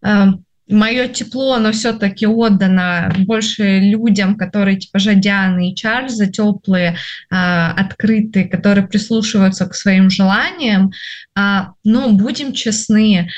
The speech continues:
что, ну уж если ты решил стать королем, а ты решила стать королевой, но нужно понимать, какие ограничения это на тебя накладывает.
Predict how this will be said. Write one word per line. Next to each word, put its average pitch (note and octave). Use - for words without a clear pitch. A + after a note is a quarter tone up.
что, G#3
ну G3+
уж G3+
если B3+
ты B3+
решил B3+
стать A3
королем, F#3+
а F#3+
ты B3+
решила A3
стать G#3+
королевой, F#3+
но G3
нужно C4
понимать, A#3+
какие -
ограничения F#3+
это G#3+
на F#3+
тебя G3+
накладывает. F#3+